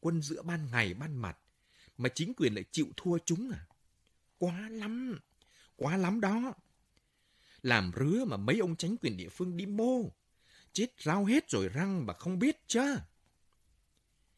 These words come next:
Đạo thấy như là mình có lỗi, thanh minh để Lãm hạ bớt cơn giận. "Thưa Trung tướng, thật ra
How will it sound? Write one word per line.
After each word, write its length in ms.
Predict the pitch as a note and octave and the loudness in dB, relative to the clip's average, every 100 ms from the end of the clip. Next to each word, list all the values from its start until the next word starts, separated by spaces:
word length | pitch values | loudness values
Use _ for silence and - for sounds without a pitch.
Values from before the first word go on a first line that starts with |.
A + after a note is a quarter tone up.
| _ _ _ _ _ _ | _ _ _ _ _ _
Đạo 240 | D3+ B2 - | -4 -4 -4
thấy 160 | - D#3 | -6 -4
như 140 | G3 | -2
là 180 | A#2 G2+ | -2 -2
mình 360 | F#2 F#2+ E2+ E2 | -2 -6 -6 -8
có 120 | C#3+ | -6
lỗi, 380 | E3 D#3 G#3+ B3 - _ | -4 -4 -6 -10 -14 _
thanh 340 | - F3 E3 D3+ | -8 -4 -2 0
minh 280 | D3 D3 B2+ - - _ | 0 0 -4 -10 -20 _
để 180 | - F2+ | -4 -4
Lãm 400 | F2+ A2 G3 A3+ | -2 -4 -4 -6
hạ 400 | F3 A#2+ A#2 - | -8 -6 -6 -6
bớt 260 | D#3+ G#3 - | -6 -6 -4
cơn 180 | E3+ C#3+ | -6 -6
giận. 220 | F#2+ D2 - - _ _ _ _ _ _ _ _ _ _ _ | -8 -10 -16 -20 _ _ _ _ _ _ _ _ _ _ _
"Thưa 120 | - | -2
Trung 240 | C3 C#3 B2+ | 0 -2 -2
tướng, 460 | B2+ B2+ E3 D#3 C#3 _ _ _ _ | -2 -2 -2 -4 -6 _ _ _ _
thật 220 | - - | -6 -6
ra 460 | - B2+ B2 A#2+ | -6 -4 -2 -4